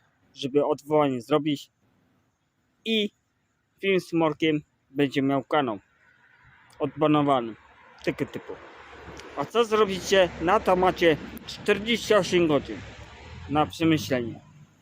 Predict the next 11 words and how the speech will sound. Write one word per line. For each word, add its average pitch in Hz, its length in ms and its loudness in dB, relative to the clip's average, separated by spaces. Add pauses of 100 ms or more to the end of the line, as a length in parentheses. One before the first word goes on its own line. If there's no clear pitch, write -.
(260)
Film 233 220 2
z - 140 -10
Morkiem, 196 480 2 (200)
boję 160 220 4
się - 140 -2
wody, 147 300 -2 (280)
tego 147 220 0
typu. - 340 -8 (800)
Nie 156 180 2
chcecie 190 440 2
w - 100 -16